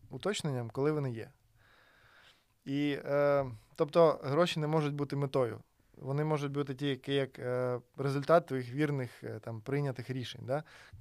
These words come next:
Тому що коли гроші стають ціллю, самоціллю,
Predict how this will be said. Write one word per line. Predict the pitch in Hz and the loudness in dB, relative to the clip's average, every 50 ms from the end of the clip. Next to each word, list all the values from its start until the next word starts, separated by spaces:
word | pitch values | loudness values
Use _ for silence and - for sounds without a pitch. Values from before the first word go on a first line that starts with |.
| - - | -16 -6
Тому | - 143 143 147 147 135 | -2 0 2 2 2 0
що | 135 - 135 131 - - _ _ _ | 0 0 0 0 0 -2 _ _ _
коли | - 151 147 151 156 151 131 123 - - | 0 2 4 6 6 4 4 2 -2 -6
гроші | 131 123 143 156 147 - - 123 | -6 0 2 2 2 2 0 -10
стають | - - 139 135 131 120 - | -6 -2 -2 -2 -2 -4 -6
ціллю, | - - 170 185 190 160 139 123 107 - - | -8 -2 -2 0 2 2 0 0 0 -4 -14
самоціллю, | - - 131 139 139 135 - 139 127 117 107 - | -8 -6 -2 -2 -2 -2 -4 -6 -4 -4 -6 -10